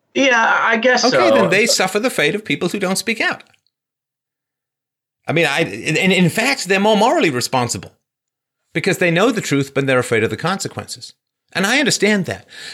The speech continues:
Speaker 2: But the only reason we're af-, afraid of immediate consequences is 'cause we're ignoring the long-term consequences.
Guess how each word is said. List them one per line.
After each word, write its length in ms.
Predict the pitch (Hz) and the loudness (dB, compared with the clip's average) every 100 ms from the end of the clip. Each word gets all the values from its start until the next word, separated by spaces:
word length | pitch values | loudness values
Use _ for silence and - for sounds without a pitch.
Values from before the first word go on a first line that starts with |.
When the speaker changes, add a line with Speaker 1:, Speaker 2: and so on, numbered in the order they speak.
| - | -4
Speaker 2:
But 120 | 165 | 0
the 100 | 196 | 2
only 260 | 233 277 247 | 2 2 2
reason 360 | 196 180 170 | 0 0 0
we're 120 | 156 | 0
af-, 200 | 113 - | -2 -2
afraid 480 | 165 - - 170 160 | -4 -2 0 2 2
of 80 | 143 | 2
immediate 440 | 131 185 156 120 | 2 2 0 -4
consequences 760 | - 117 104 101 110 101 107 98 | -2 -4 -4 -4 -4 -2 -4 -4
is 180 | 135 131 | -4 -2
'cause 220 | 147 135 | -2 0
we're 120 | 139 | 0
ignoring 400 | 117 123 135 123 | 0 -2 0 0
the 80 | 101 | 0
long-term 460 | 107 110 - 87 82 | 0 -2 -4 -6 -6
consequences. 720 | 87 78 78 80 - - | -8 -8 -14 -14 -14 -14